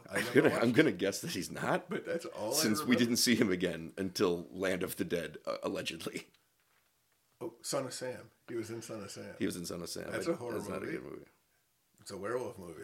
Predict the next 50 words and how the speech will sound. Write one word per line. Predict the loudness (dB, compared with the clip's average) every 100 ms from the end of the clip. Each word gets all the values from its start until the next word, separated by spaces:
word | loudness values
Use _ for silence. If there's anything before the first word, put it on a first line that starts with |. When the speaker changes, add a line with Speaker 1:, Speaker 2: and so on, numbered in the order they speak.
| -14
Speaker 1:
That's | -16
a | -14
talking | -8 -8 -8 -8
dog, | -6 -6 -8 -12 -10
right? | -10 -10 _ _ _ _ _ -12
Speaker 2:
I |
don't | -8 -6
think | -6 -6
that | -8
is | -8 -10 -12 -8
the | -8 -8 -12 -12
Speaker 1:
Just | -10 -6
monster | -6 -6 -8 -4
movie? | 0 2
Speaker 2:
I'm | 6
not | 6 6
a |
hundred | 2 0 0 2
percent | 0 2 0 -2 -8 -6
that | -4 -2
that | -2 -2
is | -2 -2
the |
qualifications | 0 0 -2 -4 -4 -6
of | -6
being | -4
a | -2
werewolf. | 0 2 2 0 -14 -20 -16 -16 -16 -20 -20 -20 -20 -20 -14 -10
Speaker 1:
<laughs> | -6 -2 -2 0
Speaker 2:
I | 0 2
don't, | 4 4 2 4
uh, | 6 4 -2 -14 -16
Speaker 1:
There's | -6
a | -4
lot | 0 0 0
of | -2
different | -6 -8 -10
werewolves. | -8 -8 -8 -12 -4 4
Speaker 2:
Like, | 6
if | 6
you | 6
get | 6 6
bit | 6
by | 6
one | 6
of | 4
those, | 2 0
you | -4
just | -4 -4
talk. | -6 -4 -4 -6